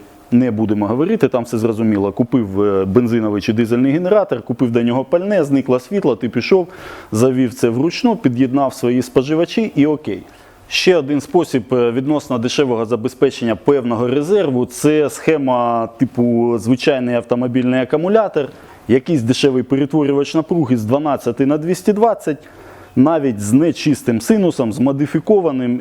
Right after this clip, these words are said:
і ви зможете від нього зарядити свій павербанк, телефон, можливо, ноутбук,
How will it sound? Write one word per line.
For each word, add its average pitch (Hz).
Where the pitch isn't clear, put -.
і 165
ви 156
зможете 143
від 127
нього 120
зарядити 135
свій 131
павербанк, 170
телефон, 165
можливо, 120
ноутбук, 156